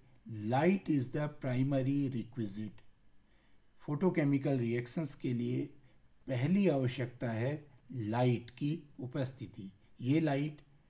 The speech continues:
अल्ट्रावायलेट रेडिएशन हो सकता है या विजिबल रेडिएशन हो सकता है, जबकि thermochemical reactions में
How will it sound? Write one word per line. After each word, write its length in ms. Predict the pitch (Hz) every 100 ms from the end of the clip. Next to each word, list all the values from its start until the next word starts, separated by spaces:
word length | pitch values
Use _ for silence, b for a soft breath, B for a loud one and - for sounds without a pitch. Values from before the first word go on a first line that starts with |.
| - -
अल्ट्रावायलेट 840 | 110 98 123 113 123 120 143 135
रेडिएशन 520 | 143 135 151 139 170
हो 120 | 160 170
सकता 360 | 180 165 175
है 180 | 175 - - - - - -
या 440 | 113 123 - - - - - - _ _ -
विजिबल 480 | 156 151 156 139 110
रेडिएशन 540 | 101 95 95 - 104
हो 100 | 95
सकता 360 | 90 - - 101
है, 140 | 98 - - b b b -
जबकि 760 | 92 135 135 - 208 214 - - - - b b b b - -
thermochemical 800 | 120 151 220 202 156 143 139 127
reactions 600 | 113 113 113 156 143 -
में 300 | 117 117 120